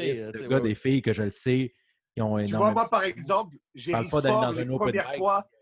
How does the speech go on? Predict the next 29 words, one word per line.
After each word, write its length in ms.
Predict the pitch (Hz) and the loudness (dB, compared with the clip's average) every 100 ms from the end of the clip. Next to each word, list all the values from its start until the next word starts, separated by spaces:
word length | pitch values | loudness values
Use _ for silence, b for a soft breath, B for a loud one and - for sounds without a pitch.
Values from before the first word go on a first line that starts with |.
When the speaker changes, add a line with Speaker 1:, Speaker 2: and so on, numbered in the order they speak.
| _ 135 | _ -14
Speaker 2:
et 40 | |
hurler 280 | 120 123 127 | -8 -2 -2
de 80 | 117 | 0
rire 300 | 107 135 139 | 0 0 0
parce 140 | 104 | -4
que 100 | - | -6
la 220 | 110 101 95 | -4 -4 -4
personne 280 | 104 120 117 | -6 -4 -4
est 100 | 101 | -2
bon, 300 | 113 135 107 | -4 -4 -8
là. 80 | 95 | -12
C'est 80 | - | -12
pas 80 | |
ça, 140 | 98 123 | -8 -6
là. 160 | 107 92 | -6 -4
Speaker 3:
Moi, 140 | 185 | -2
les 120 | 196 | 0
premières 400 | 180 - 220 208 - | -2 -2 -2 0 -2
fois 140 | 226 | -4
que 60 | 170 | -4
j'ai 120 | 180 | -8
vu 160 | 175 | -6
Bellefeuille 680 | 160 190 180 - 185 220 180 - _ _ _ _ | -2 -2 -2 -2 -2 -2 -8 -18 _ _ _ _
venir 400 | 107 120 202 - | -18 -6 -4 0
tester 380 | 202 190 220 208 | 0 0 -2 -4
du 160 | 156 | 0
nouveau 260 | 170 165 170 | 0 2 2
matos, 580 | 160 156 185 180 - - | 0 0 0 -2 -4 -12
euh, 640 | 139 135 131 131 127 123 | -8 -6 -6 -6 -6 -4